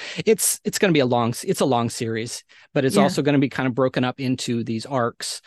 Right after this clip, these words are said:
Speaker 1: of the fairies, the humans, and, um, some oth-, some other characters. So it's,
Speaker 2: Yeah,
Speaker 1: it's,
Speaker 2: I,
Speaker 1: it's,
Speaker 2: I think
Speaker 1: it's
Speaker 2: it's
Speaker 1: fun.
Speaker 2: interest-, I think it's interesting as a writer, 'cause I think you always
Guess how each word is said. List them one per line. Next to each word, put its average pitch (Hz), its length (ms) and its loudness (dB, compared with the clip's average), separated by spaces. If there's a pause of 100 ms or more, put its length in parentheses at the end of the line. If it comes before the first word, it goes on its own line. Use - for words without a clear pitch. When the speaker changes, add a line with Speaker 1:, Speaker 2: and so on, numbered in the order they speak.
(260)
Speaker 1:
of 113 180 -2
the 120 60 -8
fairies, 123 540 2
the 123 80 -6
humans, 117 760 -2
and, 120 500 -2
um, 117 520 -6
some 123 220 0
oth-, 120 200 -2
some 120 200 0
other 117 180 0
characters. 110 560 -4
So 117 260 -4 (640)
it's, 311 160 -4
Speaker 2:
Yeah, 214 120 2
Speaker 1:
it's, - 100 -4
Speaker 2:
I, 247 60 4
Speaker 1:
it's, - 140 -6
Speaker 2:
I - 40 -4
think 277 100 4
Speaker 1:
it's 440 80 4
Speaker 2:
it's 311 120 6
Speaker 1:
fun. 202 100 10
Speaker 2:
interest-, 135 480 2
I 320 80 0
think 415 140 2
it's - 120 -2
interesting 285 340 0
as 240 80 2
a 254 60 2
writer, 262 340 0
'cause 180 180 -6
I 185 40 -4
think 214 240 -2
you 208 140 6
always 202 380 4